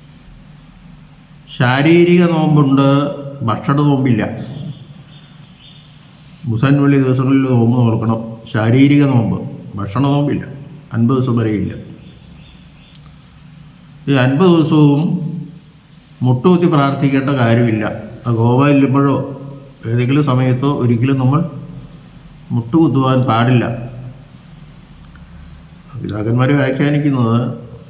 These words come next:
മണവാളൻ കൂടെയുള്ളപ്പോൾ തോഴപ്പക്കാർക്ക് ഉപവസിക്കേണ്ട കാര്യമില്ല.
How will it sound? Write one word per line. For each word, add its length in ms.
മണവാളൻ 540
കൂടെയുള്ളപ്പോൾ 580
തോഴപ്പക്കാർക്ക് 680
ഉപവസിക്കേണ്ട 640
കാര്യമില്ല. 320